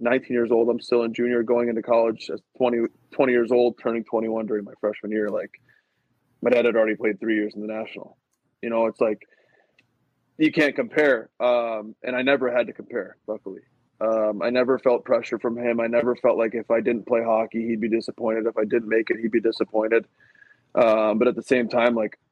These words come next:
I wanna make it because it's kind of, like, our shared goal. And like I said, it's not pressure from him, but, like, we bond over hockey. Like, when I'm playing good, it, it, my family as a whole, like, everything's good.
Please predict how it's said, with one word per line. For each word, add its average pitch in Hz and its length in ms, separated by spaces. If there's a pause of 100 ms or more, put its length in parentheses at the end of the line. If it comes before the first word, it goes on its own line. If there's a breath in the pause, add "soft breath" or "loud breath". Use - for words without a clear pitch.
(140)
I 113 100
wanna 117 320
make 107 240
it 113 180
because - 960 (600)
it's - 160
kind 120 180
of, 117 80
like, 110 320 (360)
our 123 140
shared 127 440
goal. 110 340
And 110 80
like 123 160
I 127 60
said, 117 160
it's 113 100
not 156 200
pressure 143 360
from 113 180
him, 113 120
but, 107 80
like, 101 180 (420 soft breath)
we 147 140
bond 135 340
over 120 180
hockey. 117 400
Like, 104 280 (140)
when 127 140
I'm 151 140
playing 143 340
good, 120 360 (180)
it, - 160 (240)
it, 85 120
my 131 140
family 143 380
as 123 100
a 117 80
whole, 127 320
like, 110 180 (1300)
everything's 120 380
good. - 320